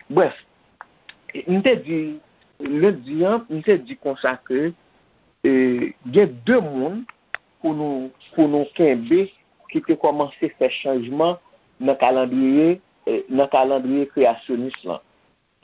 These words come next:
Se te Pompilius, an premye lye, apre, apre w ap jwenn Romulus.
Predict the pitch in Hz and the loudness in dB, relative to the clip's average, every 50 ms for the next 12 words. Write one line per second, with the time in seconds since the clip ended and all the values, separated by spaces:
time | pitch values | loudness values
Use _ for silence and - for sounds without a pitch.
0 | _ - - - 143 135 - - 139 127 120 113 113 110 110 110 - _ _ _ | _ -10 -4 -2 -2 -2 0 2 4 4 6 6 4 2 0 -4 -8 _ _ _
1 | _ _ _ _ _ - - 120 117 117 - - 147 143 165 240 294 - - - | _ _ _ _ _ -4 -2 -2 -2 -2 -2 -4 -2 -2 0 -2 -2 -4 -6 -14
2 | - - - - - _ _ _ _ _ _ _ _ _ _ _ - - - 113 | -18 -20 -20 -20 -20 _ _ _ _ _ _ _ _ _ _ _ -20 -6 -2 0
3 | 117 117 - 135 135 127 127 127 135 139 139 147 175 202 240 247 - - - - | 0 0 0 0 0 0 2 2 0 0 2 2 2 2 2 0 -4 -12 -20 -20
4 | _ _ _ _ - - _ _ - 117 120 120 127 135 135 139 139 - _ - | _ _ _ _ -20 -20 _ _ -2 -2 -2 0 2 2 2 2 2 -2 _ -2
5 | 127 123 123 - - 151 147 139 131 127 123 123 117 - 135 151 151 165 175 185 | 0 0 0 0 0 2 2 4 2 2 0 -4 -8 -8 -6 -4 -2 -2 -4 -6
6 | 190 - _ _ _ _ _ _ _ _ _ _ _ _ _ _ - 120 139 147 | -8 -12 _ _ _ _ _ _ _ _ _ _ _ _ _ _ -2 2 2 2
7 | 143 147 143 127 101 90 85 - | 2 0 -2 -2 -4 -4 -6 -10